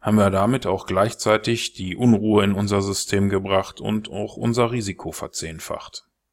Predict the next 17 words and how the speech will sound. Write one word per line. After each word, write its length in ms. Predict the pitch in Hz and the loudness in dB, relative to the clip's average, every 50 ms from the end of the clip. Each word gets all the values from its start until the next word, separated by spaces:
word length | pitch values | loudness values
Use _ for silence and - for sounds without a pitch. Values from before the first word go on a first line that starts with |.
| _ _ _ _ - | _ _ _ _ -6
Gucken 360 | - 139 131 - - 120 110 | -2 -2 -2 0 2 2 2
wir 80 | 110 98 | 2 2
uns 280 | 95 98 92 - - | 0 -2 -4 -4 -4
mal 180 | 90 90 92 92 | -4 -4 -4 -4
hier 140 | 98 95 90 | -4 -4 -6
den 200 | 87 87 87 87 | -8 -10 -10 -8
Golden 360 | 92 92 90 85 85 87 87 | -8 -6 -6 -6 -8 -10 -10
Goose 260 | 92 85 80 - - | -12 -12 -10 -10 -10
Pathfinder 840 | - - - 101 120 135 - - - 156 151 151 156 151 151 147 131 | -6 -4 -2 -2 -2 -2 -4 -4 0 2 2 2 2 2 0 0 2
an. 280 | 135 156 165 165 160 - _ _ _ _ _ _ _ _ - | 0 0 0 -2 -2 -4 _ _ _ _ _ _ _ _ -6
Der 140 | 85 90 | -4 -2
hat 220 | 98 87 85 - - | -2 -4 -4 -6 -8
vierundsechzig 840 | - - 135 131 123 113 104 101 101 101 - - - 92 90 - - | -8 -2 0 2 4 4 2 2 -2 -4 -6 -6 -6 -6 -8 -6 -8
Komma 300 | - 90 87 82 78 78 | -8 -6 -6 -6 -8 -8
vier 340 | - - - 143 143 139 | -8 -6 -2 -2 -2 -2
Prozent 800 | - - - - 156 - - - - 123 117 120 120 - - - _ | -4 -6 -6 -4 -4 -4 -4 -4 -2 0 0 0 -2 -4 -6 -14 _
brutto 600 | - - 104 117 127 - - 190 190 196 208 196 | -14 -6 -2 -2 -2 0 2 2 4 4 4 2